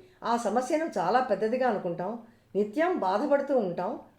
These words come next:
భావోద్వేగానికి గురవుతాం. ఈ ఎపిసోడ్లో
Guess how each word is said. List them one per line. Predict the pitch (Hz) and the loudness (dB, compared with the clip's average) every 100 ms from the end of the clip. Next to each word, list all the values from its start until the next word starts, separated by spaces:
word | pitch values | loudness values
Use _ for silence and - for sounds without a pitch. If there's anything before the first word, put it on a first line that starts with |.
| - | -12
భావోద్వేగానికి | 165 180 196 247 220 220 208 196 196 339 427 - | -2 2 6 4 4 2 4 2 -2 -6 -8 -10
గురవుతాం. | 120 147 175 208 117 98 - _ _ _ _ _ _ _ - | -8 0 0 0 -8 -14 -20 _ _ _ _ _ _ _ -4
ఈ | 240 | 2
ఎపిసోడ్లో | 220 226 285 269 262 440 269 | 4 4 6 6 6 0 -6